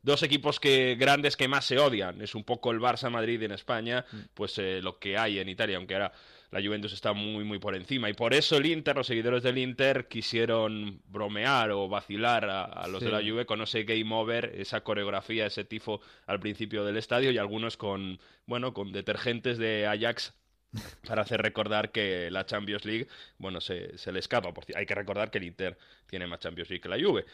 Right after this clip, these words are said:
Speaker 1: Y por
Speaker 2: Y que
Speaker 1: eso,
Speaker 2: es el
Speaker 1: bueno,
Speaker 2: último
Speaker 1: eh,
Speaker 2: italiano que ha ganado la Champions, es verdad.
Speaker 1: eh, sí,
Speaker 2: Aunque
Speaker 1: desde
Speaker 2: hace ya,
Speaker 1: dos mil diez.
Speaker 2: cada vez hace más di-, más tiempo, <laughs> claro.
Speaker 1: Normalmente le recuerdan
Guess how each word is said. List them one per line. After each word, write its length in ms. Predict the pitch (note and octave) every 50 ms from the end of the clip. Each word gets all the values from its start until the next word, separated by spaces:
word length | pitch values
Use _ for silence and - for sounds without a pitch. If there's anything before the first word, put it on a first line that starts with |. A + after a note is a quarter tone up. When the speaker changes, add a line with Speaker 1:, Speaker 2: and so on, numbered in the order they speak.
| - - _ _
Speaker 1:
Y 120 | - -
por 200 | - - F#2+ -
Speaker 2:
Y 60 | G2+
que 80 | - D3+
Speaker 1:
eso, 80 | C3 A#2
Speaker 2:
es 60 | A2+
el 80 | D3
Speaker 1:
bueno, 120 | C3+ D3 D#3+
Speaker 2:
último 340 | D3 D#3 D#3 C#3+ C3+ C3 C3
Speaker 1:
eh, 40 |
Speaker 2:
italiano 360 | B2+ B2 - B2 C3+ C3+ C3 B2+
que 100 | A#2 B2
ha 20 |
ganado 240 | A2+ A#2+ A#2+ A#2 A2+
la 80 | A2+
Champions, 400 | G#2+ - D#3 D3+ B2 A#2 G#2+ G2+
es 40 | G#2
verdad. 240 | G2+ A2+ A#2+ C#3+ C#3+ - - -
Speaker 1:
eh, 180 | - G2+ F#2+ F2
sí, 180 | - - A2 F#2 -
Speaker 2:
Aunque 160 | - G#2+ G2 -
Speaker 1:
desde 160 | - - -
Speaker 2:
hace 60 | - A#2+
ya, 60 | A#2+
Speaker 1:
dos 40 | A#2
mil 60 | A#2
diez. 120 | G#2 A2+ A#2+
Speaker 2:
cada 100 | B2 A#2
vez 120 | B2 A#2+
hace 140 | C3 B2 B2+
más 140 | B2 A#2+ A2+ A2
di-, 140 | B2 B2 A2+
más 160 | A2 A#2 A2
tiempo, 240 | - E3+ C#3+ G#2+ A2+
<laughs> 60 | A2
claro. 200 | - F#3+ E3+ C#3 - - _ _
Speaker 1:
Normalmente 600 | - G#2 G#2+ A2 B2+ C3+ C3+ D3 D3+ D3 D3 E3+
le 120 | D#3 C#3+ C3
recuerdan 580 | B2+ B2+ - B2 B2+ C3+ C3+ D3 C#3+ C#3+ C#3+